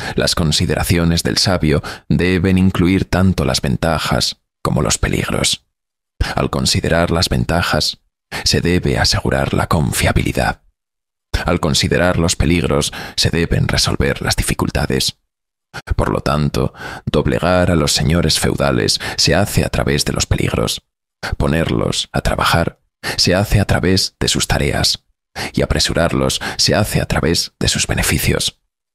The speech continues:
Por lo tanto, en la ley del uso de las tropas, no dependas de que el enemigo no venga, sino depende de estar preparado para esperarlo. No dependas de que el enemigo no ataque, sino depende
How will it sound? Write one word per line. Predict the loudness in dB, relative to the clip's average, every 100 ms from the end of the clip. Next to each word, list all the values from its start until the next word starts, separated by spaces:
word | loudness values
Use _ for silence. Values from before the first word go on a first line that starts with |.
| _ _ _ _
Por | -2 0
lo | 0
tanto, | 0 0 0 -2 -6 -18 _ -2
en | 0
la | 2
ley | 2 2 2
del | 2
uso | 2 2 0
de | -2
las | -2 -2
tropas, | -2 2 0 0 -6 _ _ _ _ -10 -2
no | 0
dependas | 2 2 2 2 0 -2 -6 -4
de | -2
que | 0 0
el | 0
enemigo | 0 2 2 2 2
no | 2
venga, | 2 0 0 -2 -6 _ _ _ -6 -6 -2
sino | 0 2 2
depende | 0 2 2 2 0 -4 -2
de | 0 0
estar | 0 0 0 0
preparado | 0 0 0 0 0
para | 0
esperarlo. | 0 0 -2 0 -2 -2 _ _ _ _ _ _ -6 -2 2
No | 2
dependas | 4 2 4 4 2 0 -4 -8 -4
de | -2
que | 0 0
el | 2
enemigo | 2 2 2 2 0 -4 -2
no | 2 2
ataque, | 2 0 0 0 -2 -4 _ _ _ _ -6 -2
sino | 2 2
depende | 2 2 4 4 4 0